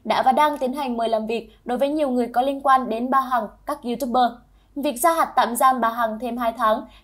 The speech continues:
theo cơ quan tố tụng, là do vụ án có nhiều tình tiết phức tạp và cần thời gian điều tra, và không có căn cứ để thay đổi hoặc hủy bỏ biện pháp tạm giam, nên việc tiếp tục tạm giam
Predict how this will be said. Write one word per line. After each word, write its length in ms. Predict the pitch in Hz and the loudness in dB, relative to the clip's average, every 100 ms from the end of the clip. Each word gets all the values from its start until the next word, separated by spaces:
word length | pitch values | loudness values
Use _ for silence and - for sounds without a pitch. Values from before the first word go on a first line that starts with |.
| - | -6
theo 140 | 269 | -4
cơ 120 | 262 277 | -2 2
quan 220 | 262 254 | 4 4
tố 100 | 240 | 0
tụng, 220 | 240 302 - - - | 4 4 4 -6 -8
là 140 | 285 269 | -4 2
do 200 | 320 320 | 2 2
vụ 120 | 269 | 2
án 240 | 233 247 247 | 0 -2 -2
có 80 | 233 | 0
nhiều 280 | 233 302 240 - | 0 0 -2 -4
tình 160 | 202 | -6
tiết 200 | 277 311 | -4 -4
phức 200 | 330 - | -6 -2
tạp 200 | 247 214 - - | 2 2 -2 -16
và 260 | 262 285 269 - | -4 0 0 2
cần 200 | 262 233 | 2 2
thời 160 | 240 208 | -2 2
gian 220 | 247 240 | 4 4
điều 140 | 220 | 0
tra, 280 | 214 262 254 247 - - | 2 4 4 0 -12 -14
và 240 | 254 294 285 | 0 2 2
không 320 | 302 311 311 | 2 0 2
có 80 | - | -2
căn 200 | 294 262 | -2 -2
cứ 140 | 269 | -2
để 140 | 226 262 | -2 -2
thay 140 | 262 | -2
đổi 300 | 226 127 - - | 0 -2 -4 0
hoặc 140 | 247 | 0
hủy 160 | 233 196 | 0 -4
bỏ 180 | 170 | -4
biện 240 | 196 208 214 | -4 -6 -2
pháp 160 | 320 330 | -4 -2
tạm 180 | 185 208 | -4 -2
giam, 260 | 247 240 240 - - | 0 0 -2 -16 -8
nên 200 | 330 339 | 0 0
việc 160 | 294 - | 0 -2
tiếp 120 | 349 359 | -2 0
tục 160 | 285 - | 0 2
tạm 180 | 233 208 | 0 2
giam 220 | 247 | 0